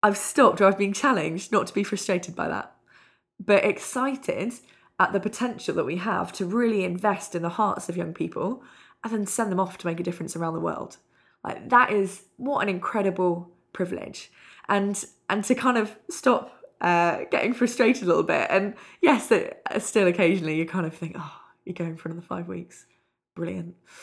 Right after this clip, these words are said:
Um, and also, the second thing is, is to start really praying, um, for the students who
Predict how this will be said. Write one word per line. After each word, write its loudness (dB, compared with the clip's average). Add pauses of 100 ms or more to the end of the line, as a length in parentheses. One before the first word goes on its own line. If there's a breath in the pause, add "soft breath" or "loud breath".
(400 loud breath)
Um, 2 (260)
and 4
also, 4
the 4
second -2
thing -2
is, -6
is 0
to -2
start 2
really 4
praying, -6 (200)
um, -2
for 0 (480 soft breath)
the 0
students 0
who 6